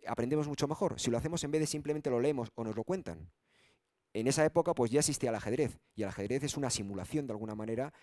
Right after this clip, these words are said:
de lo que es el juego de la guerra y de la estrategia. Y entonces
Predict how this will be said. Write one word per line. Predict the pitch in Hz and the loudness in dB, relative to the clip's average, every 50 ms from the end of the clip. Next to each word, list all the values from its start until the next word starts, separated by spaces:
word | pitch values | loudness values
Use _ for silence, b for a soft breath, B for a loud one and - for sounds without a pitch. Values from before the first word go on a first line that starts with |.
| b b b | b b b
de | - 101 | -4 -4
lo | 95 90 | -4 -2
que | - 113 127 | 2 4 4
es | 131 - - - - | 6 4 2 -2 -6
el | 101 - | -8 -4
juego | - - 123 120 | 0 4 4 4
de | |
la | 107 98 | 4 2
guerra | 101 131 143 - 107 92 | -2 -4 -4 -4 -4 -4
y | 85 98 | -4 -4
de | 98 | -4
la | 92 | -4
estrategia. | - - 95 - 135 131 - 92 85 76 - b b b b b b b b b b b | -4 -6 -6 -6 -6 -6 -6 -8 -10 -10 -14 b b b b b b b b b b b
Y | - 98 | -8 -6
entonces | 101 95 - 127 127 - 147 147 - - | -6 0 0 -2 2 4 2 2 2 0